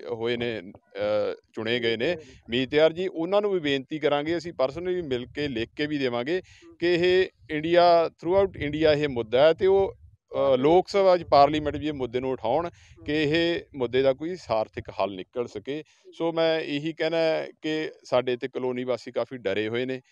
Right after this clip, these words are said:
ਜਿਵੇਂ ਪਸ਼ੂਆਂ ਦਾ ਆਤੰਕ ਸੀ। ਤੇ ਹੁਣ ਬਾਕੀ ਮੈਂ ਕਲੋਨੀ ਵਾਸੀਆਂ ਨੂੰ ਵੀ, ਸਾਡੇ ਲੋਕਾਂ ਨੂੰ ਵੀ ਥੋੜ੍ਹਾ ਕਹਿਣਾ ਚਾਹੁੰਦਾ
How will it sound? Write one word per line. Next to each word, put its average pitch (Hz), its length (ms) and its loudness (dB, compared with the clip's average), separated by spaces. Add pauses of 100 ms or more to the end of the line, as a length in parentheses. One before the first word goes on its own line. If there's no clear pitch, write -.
(340)
ਜਿਵੇਂ 120 280 -2 (100)
ਪਸ਼ੂਆਂ 127 380 -2
ਦਾ 123 140 4
ਆਤੰਕ 120 400 -2
ਸੀ। 120 380 -10
ਤੇ 127 180 -4
ਹੁਣ 127 380 -2
ਬਾਕੀ 139 260 0
ਮੈਂ 175 120 -4
ਕਲੋਨੀ 156 360 -4
ਵਾਸੀਆਂ 156 380 -2
ਨੂੰ 151 80 -8
ਵੀ, 151 60 -10
ਸਾਡੇ 143 320 -2
ਲੋਕਾਂ 135 480 -6
ਨੂੰ 143 100 -6
ਵੀ 139 60 -10
ਥੋੜ੍ਹਾ 139 220 0
ਕਹਿਣਾ 131 260 -4
ਚਾਹੁੰਦਾ 127 340 -6